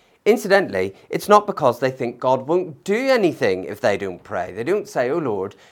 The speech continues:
you need to intervene because, uh, you need to change everything and you're not doing it at the moment." No, they come to God because he's the one who they believe sovereignly runs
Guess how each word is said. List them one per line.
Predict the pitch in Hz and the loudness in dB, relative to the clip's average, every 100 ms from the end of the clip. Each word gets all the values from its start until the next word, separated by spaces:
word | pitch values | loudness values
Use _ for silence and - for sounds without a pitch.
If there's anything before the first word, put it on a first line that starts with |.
| - | -10
you | 131 190 | -4 -2
need | 214 139 135 | 0 -2 -4
to | - | -8
intervene | 113 113 101 95 95 | -10 -10 -10 -10 -10
because, | 113 - 120 110 110 - - | -10 0 2 2 -2 -6 -4
uh, | 117 107 | -4 -4
you | 131 170 | -4 -4
need | 143 113 | -4 -8
to | 113 | -12
change | 156 147 | -8 -4
everything | 113 95 104 104 | -4 -6 -6 -6
and | 110 | -2
you're | 127 | 0
not | 147 - | 0 0
doing | 165 196 | -2 -2
it | 190 | -2
at | 98 | -4
the | 107 | -6
moment." | 101 90 95 _ - _ | -6 -8 -12 _ -20 _
No, | 160 202 | 0 2
they | 202 180 | 2 0
come | - - 262 302 | -2 0 0 0
to | 208 | -4
God | 123 90 95 - | 0 0 0 -6
because | 147 - - 185 240 233 | -8 -8 2 4 4 0
he's | - 156 143 | -8 -10 -4
the | 143 | -2
one | 156 170 87 90 135 _ _ _ _ _ | 2 2 0 -6 -18 _ _ _ _ _
who | 156 151 | -4 0
they | 156 | 0
believe | 139 151 123 127 131 | 0 0 0 -4 -8
sovereignly | - 185 208 185 120 113 | -2 2 2 0 -6 -4
runs | 101 101 98 117 | 0 2 2 -4